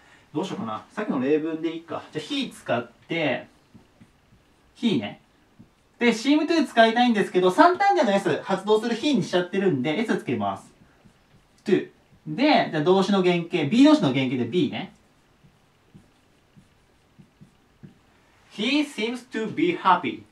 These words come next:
みたいな。で、これbe happy。ハッピーだからハッピーです。幸せですってことね。で、幸せですのように見えるっていうことだから、彼、彼は幸せそうに見えるね、みたいな。なんか幸せそうだね、嬉しそうだね、みたいな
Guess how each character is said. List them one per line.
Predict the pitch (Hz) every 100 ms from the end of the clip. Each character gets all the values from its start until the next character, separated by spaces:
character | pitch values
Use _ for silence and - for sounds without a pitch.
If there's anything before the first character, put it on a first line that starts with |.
| -
み | -
た |
い | -
な。 | - - _ _ _ _ _
で、 | 226 208 - -
こ | 269
れ | -
be | 254 339
happy。 | 339 320 311 - 170 -
ハ | 320
ッ | 320
ピ | 226
ー |
だ | 156
か |
ら | -
ハ | - 277
ッ | -
ピ | 180 120
ー |
で | 151 160 -
す。 | -
幸 | 208 269 262
せ | 233
で | 240
す |
っ | 233
て |
こ | -
と |
ね。 | 208 - _ _ - -
で、 | 262 220 -
幸 | - 254 339 349 339
せ | 339 285
で | 135 302
す | 339 - _ -
の | - -
よ | 135 240 359 262
う |
に | 143 131
見 | 123 170
え | 226
る | 170 392
っ |
て | - 262
い |
う | 294
こ | 320
と | 359
だ | 302
か | 294
ら、 | 311 294 - - -
彼、 | - 330 - - _
彼 | - 294 -
は | 147 320
幸 | - - 339 262
せ | 311
そ | 320
う | 330
に |
見 | 320
え | 339
る | 269
ね、 | 147 156
み | 151
た |
い |
な。 | 98 - _ _ _ _ -
な | 226
ん | 277
か |
幸 | - - -
せ | 269
そ | 285
う | 294
だ | 277
ね、 | 254
嬉 | - -
し | -
そ | 415
う |
だ | 269
ね、 | 202
み | 180
た |
い | 104
な | -